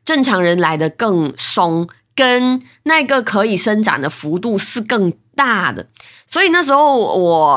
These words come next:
呃，一开始接触成人芭蕾的时候，其实我很顺心如意，是因为老师发现我的脚是很容易可以做到那个芭蕾舞者的典型的那个踮脚的动作，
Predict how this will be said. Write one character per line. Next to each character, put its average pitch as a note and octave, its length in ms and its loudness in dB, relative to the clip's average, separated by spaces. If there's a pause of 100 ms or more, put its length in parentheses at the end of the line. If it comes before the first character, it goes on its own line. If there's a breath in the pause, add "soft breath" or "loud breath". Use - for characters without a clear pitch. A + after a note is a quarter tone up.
(100)
呃， D3 300 0
一 D#4 100 0
开 D4 240 0
始 D3+ 320 -2
接 A3 180 -2
触 B3 200 -2
成 G#3+ 180 0
人 E3+ 160 -2
芭 F#3+ 140 2
蕾 E3 140 0
的 D#3 60 0
时 E3 80 -4
候， D#3 80 -2
其 E3 140 -4
实 A3+ 100 -2
我 B3+ 140 2
很 F#3 180 0
顺 G#3+ 240 0
心 G3+ 240 2
如 D3+ 200 -2
意， G#3+ 240 2
是 - 180 0
因 F#3+ 240 -4
为 A3 220 0 (260 loud breath)
老 F#3 180 0
师 C#4+ 220 0
发 C#4+ 160 2
现 D4 180 0
我 F3 140 2
的 D#3 140 0
脚 - 420 -4 (140 soft breath)
是 E4+ 160 -2
很 G3 240 2
容 D3+ 180 0
易 B3+ 160 2
可 G#3 140 0
以 E3+ 40 2
做 A3 200 0
到 G#3 140 2
那 G#3+ 120 0
个 A3 100 0
芭 A3 300 0
蕾 F#3 200 0
舞 F#3 200 0
者 D#3+ 240 -2
的 D3+ 160 -2
典 D3 340 -2
型 D#3+ 300 0
的 F3+ 140 0
那 F3+ 200 0
个 D#3+ 440 0
踮 F#3+ 260 2
脚 G#3 260 0
的 D3+ 120 -2
动 F3+ 240 -2
作， D#3+ 300 -2